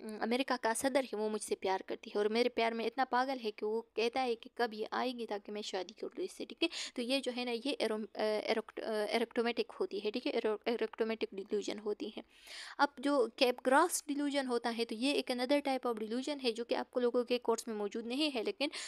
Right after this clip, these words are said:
अ, पेपर point of view से इंपॉर्टेंट है, तो एमसीक्यूज़ के लिए आप लोग just याद रखें, ठीक है, इसको, इसका आइडिया ले लें। इसमें ऐसा होता है कि ये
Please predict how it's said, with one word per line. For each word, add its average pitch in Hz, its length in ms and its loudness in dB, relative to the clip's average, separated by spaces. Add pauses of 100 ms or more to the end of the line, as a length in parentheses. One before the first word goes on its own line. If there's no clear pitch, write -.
(140)
अ, 208 240 4
पेपर 254 300 2
point 214 200 0
of 214 80 2
view 208 140 0
से 220 120 2
इंपॉर्टेंट 214 480 2
है, 202 80 0
तो 208 100 -2
एमसीक्यूज़ 208 360 -2
के 220 120 2
लिए 196 140 6
आप 196 120 -2
लोग 202 160 4
just 208 320 0
याद 202 240 4
रखें, - 220 -2
ठीक - 180 -2
है, - 60 2
इसको, - 220 4 (800)
इसका 226 200 -2
आइडिया 208 400 4
ले 208 180 2
लें। 220 100 0 (400)
इसमें 330 200 4
ऐसा 320 240 6
होता 294 280 4
है 220 220 -2 (380)
कि 277 500 2
ये 359 320 12